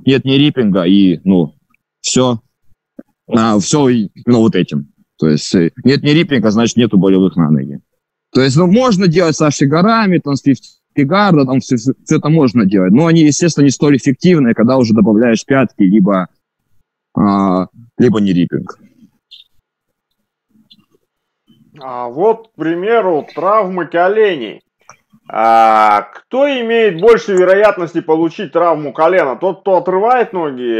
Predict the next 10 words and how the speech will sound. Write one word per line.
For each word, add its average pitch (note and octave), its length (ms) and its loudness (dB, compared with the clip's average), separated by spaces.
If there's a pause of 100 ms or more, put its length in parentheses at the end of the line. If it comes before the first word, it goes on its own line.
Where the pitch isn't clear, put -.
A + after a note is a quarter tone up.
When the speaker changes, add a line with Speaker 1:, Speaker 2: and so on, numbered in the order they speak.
(240)
Speaker 2:
или D#3 140 -4
тот, F3 300 -6
кто, D#3+ 160 -2
ну, D#3 360 -6
избегает, B2+ 600 -2
старается A#2 460 -4
ра-, A2+ 200 -4
работать A#2 380 -6
без G#2 240 -12
ног? A#2+ 400 -12